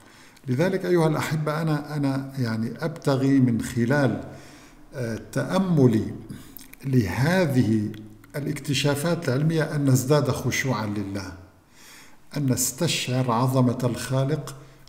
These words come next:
وبنفس الوقت نشعر بضعفنا، عسى أن نتواضع قليلا.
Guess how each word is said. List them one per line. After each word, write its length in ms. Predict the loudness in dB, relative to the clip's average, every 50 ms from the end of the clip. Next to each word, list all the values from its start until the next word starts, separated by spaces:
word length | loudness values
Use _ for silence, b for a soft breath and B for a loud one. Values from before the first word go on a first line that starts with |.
| -10 -6
وبنفس 500 | -6 -2 0 0 0 0 0 -2 -2 -2
الوقت 560 | 0 0 0 0 0 -4 -6 -8 -8 -12 -14 -16 -10 -4
نشعر 800 | -2 0 0 0 0 -2 -4 -4 -4 -2 0 0 0 0 -4 -6 -8 B B B B B B B
بضعفنا، 800 | -4 -2 -2 0 2 2 2 2 2 0 -2 0 2 2 2 2
عسى 380 | 0 0 0 0 0 0 0 -2
أن 220 | -2 0 2 2
نتواضع 600 | 2 2 2 0 2 2 4 2 2 0 -2 -4
قليلا. 520 | -4 -6 -6 -6 -4 -4 -6 -6 -8 -12